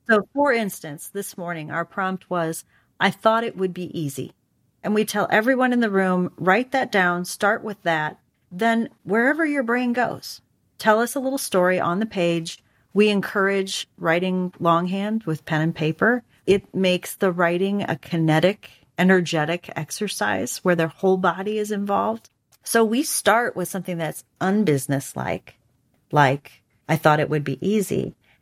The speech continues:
And once they experience how easy that is,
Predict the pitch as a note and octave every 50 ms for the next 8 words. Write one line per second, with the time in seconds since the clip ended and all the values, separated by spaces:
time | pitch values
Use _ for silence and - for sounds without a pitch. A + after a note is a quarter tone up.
0 | _ _ _ - - G3+ G#3 A3 A3+ A#3 - - B3 A#3 A3 G3 - - - -
1 | A3+ A#3 A#3 A3 F#3+ E3+ D#3+ D#3 - - - - G3 G3+ G#3 G#3 - - G#3 G#3
2 | A3+ A3 G3 F#3 D#3+ D3+ D3 E3 E3+ G#3+ C4 A#3 F3+ D3 C#3+ C#3+ D#3 F#3+ G3 -
3 | - -